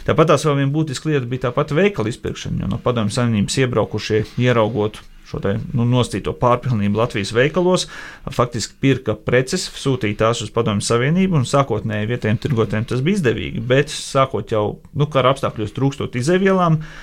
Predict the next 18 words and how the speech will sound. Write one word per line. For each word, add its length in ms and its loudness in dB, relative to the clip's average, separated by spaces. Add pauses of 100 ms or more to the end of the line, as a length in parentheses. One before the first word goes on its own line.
(140)
faktiski 340 0
nebija 220 2
iespējams 360 -4
visu 240 -2
šo 160 -2
nepieciešamo 560 -2
sagādāt, 600 -2
un 360 -2
Latvija 320 -2
pat 120 -8
sāka 340 0
pārdomāt 500 0
par 140 -4
to, 140 2
ka 100 -2
dažas 300 0
preces 420 -4
jāliek, 500 2